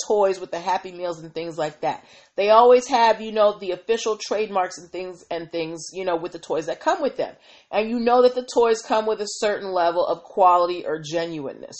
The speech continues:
right? Um, but what if the company that was making these toys was making shoddy toys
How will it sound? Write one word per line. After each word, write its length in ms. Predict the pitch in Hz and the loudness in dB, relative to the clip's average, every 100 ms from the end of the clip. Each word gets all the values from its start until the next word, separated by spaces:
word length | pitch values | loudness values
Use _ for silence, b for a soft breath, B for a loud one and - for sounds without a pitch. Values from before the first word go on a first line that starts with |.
| - | -14
right? 440 | 147 165 180 196 - b b b b - | -2 2 2 0 -6 b b b b 2
Um, 500 | 214 208 202 196 - _ _ _ - - - | 6 6 6 4 0 _ _ _ -20 -8 6
but 320 | 240 - 190 | 6 6 0
what 400 | 208 262 330 - | 6 6 6 2
if 260 | 269 254 254 - _ | 2 4 2 -10 _
the 460 | 190 190 226 208 190 | -6 4 6 6 2
company 420 | - 240 247 254 240 | 0 -2 -2 -4 -2
that 160 | 185 | 0
was 120 | 202 | -2
making 300 | 214 220 214 | -4 -6 -6
these 220 | 208 208 - | -10 -10 -8
toys 320 | 294 370 233 | -4 0 0
was 160 | 208 208 | 0 -6
making 340 | 202 196 202 | -8 -8 -12
shoddy 480 | - - 175 170 190 - | -10 0 2 2 -2 -4
toys 440 | 508 554 233 98 | 2 2 0 -6